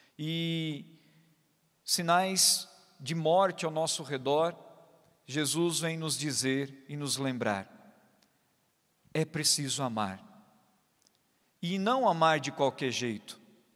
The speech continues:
Amar de uma forma que s-, sejam estreitados cada vez mais os laços e os laços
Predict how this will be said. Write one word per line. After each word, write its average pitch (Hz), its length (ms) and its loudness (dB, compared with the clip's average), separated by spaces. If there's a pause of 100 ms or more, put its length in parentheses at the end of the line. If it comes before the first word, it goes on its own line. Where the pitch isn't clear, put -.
(1120)
Amar 185 400 6
de 170 80 -6
uma 185 160 0
forma 180 680 4 (280)
que 175 80 -8
s-, - 180 2 (420)
sejam 190 540 4
estreitados 175 1400 0
cada 160 240 2
vez 151 240 -2
mais 160 400 0
os 147 200 -4
laços 190 800 4 (360)
e 156 80 -6
os 151 140 0
laços 165 760 2